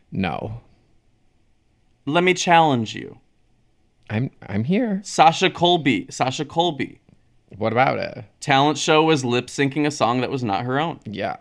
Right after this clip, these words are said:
Speaker 1: and I guess what? Didn't end up in the top that week.
Speaker 2: Oop.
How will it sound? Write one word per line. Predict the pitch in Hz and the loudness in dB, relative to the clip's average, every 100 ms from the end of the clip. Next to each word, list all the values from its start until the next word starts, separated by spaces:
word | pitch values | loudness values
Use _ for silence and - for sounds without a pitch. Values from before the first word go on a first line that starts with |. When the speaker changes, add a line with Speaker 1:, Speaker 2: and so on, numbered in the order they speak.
| - | -4
Speaker 1:
and | 101 | -2
I | 101 | 0
guess | 101 107 - | 0 -2 0
what? | 127 95 - - - - 104 - | -2 -2 -6 -16 -20 -18 -14 -6
Didn't | 101 104 | -4 -2
end | 113 | -2
up | 110 131 | -4 -4
in | 120 | -4
the | |
top | 117 143 - | -2 -4 -2
that | 113 95 | -4 -4
week. | 104 107 - - _ _ _ _ _ _ _ _ _ _ _ _ _ - | -4 -8 -12 -20 _ _ _ _ _ _ _ _ _ _ _ _ _ -4
Speaker 2:
Oop. | 320 | -4